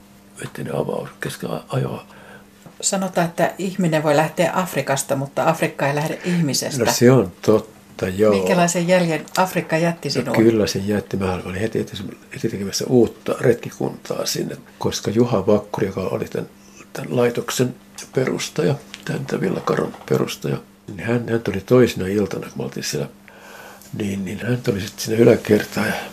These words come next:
Speaker 1: tuli juttelemaan mun kanssa ja sanoi, että hän, hän esittää minulle toiveen. Mä sanoin, että ai jaa, että minkä toiveen? Minä toivon, että sinä muuttaisit Afrikan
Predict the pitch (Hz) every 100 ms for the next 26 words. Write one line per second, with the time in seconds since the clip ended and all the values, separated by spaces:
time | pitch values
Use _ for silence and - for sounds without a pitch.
0 | - - 139 135 - - 80 76 - 69
1 | 76 69 - 65 62 60 - - - -
2 | - - - - 120 - 120 113 117 -
3 | 98 - - - - - 139 - - -
4 | 110 104 98 - - - - - - -
5 | 123 117 123 147 131 - - - 131 135
6 | - 139 131 - - - - - - -
7 | - - - - 165 156 - 127 107 95
8 | - - - - - 117 - - 131 120
9 | - - 120